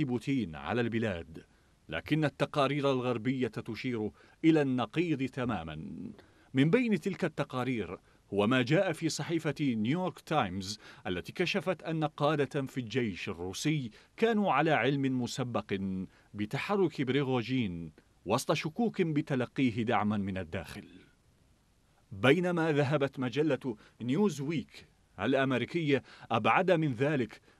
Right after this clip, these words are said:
بعد أن كشفت عن سعي مجموعة فاغنر للحصول على أسلحة نووية أثناء ساعات تمردها القليلة، لكن لم تجزم المجلة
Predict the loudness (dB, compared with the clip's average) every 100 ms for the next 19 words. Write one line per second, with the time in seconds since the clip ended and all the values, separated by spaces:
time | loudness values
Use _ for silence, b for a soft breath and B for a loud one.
0 | b -2 0 0 0 0 0 0 -4 -2
1 | 0 0 0 0 2 2 0 -2 -2 -2
2 | 0 -2 0 0 0 -2 -4 -6 -12 B
3 | B -6 -4 -4 0 2 4 4 2 0
4 | -4 -4 -2 0 2 2 2 2 0 -2
5 | B B B -2 -2 -2 -2 0 2 2
6 | 2 -4 -6 -2 -2 -2 -2 -4 -4 -4
7 | -4 -2 -2 -6 -14 b b b b -2
8 | -2 0 0 -2 b b 0 2 0 0
9 | 0 2 2 2 2 2 0 0 0 0
10 | -2